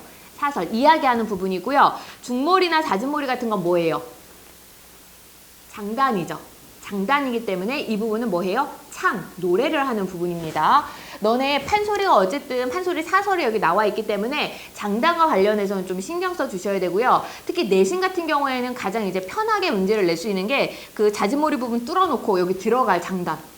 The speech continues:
너무 쉽잖아. 왜냐하면 내용을 보고 너네가 판단할 수가 있어야 되거든요. 사실은 자진몰이니까 내용이 어떤 내용이 들어갈까? 좀 빠른 전개가 있어야 돼요.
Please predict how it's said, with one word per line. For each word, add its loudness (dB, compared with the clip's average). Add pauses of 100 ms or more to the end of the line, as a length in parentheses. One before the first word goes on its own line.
(140)
너무 0
쉽잖아. 0 (180)
왜냐하면 4
내용을 8
보고 2
너네가 -2
판단할 -2
수가 -2
있어야 2
되거든요. -2
사실은 -6 (240)
자진몰이니까 4
내용이 2
어떤 -2
내용이 -2
들어갈까? -4 (2750)
좀 -14
빠른 0
전개가 2
있어야 0
돼요. 2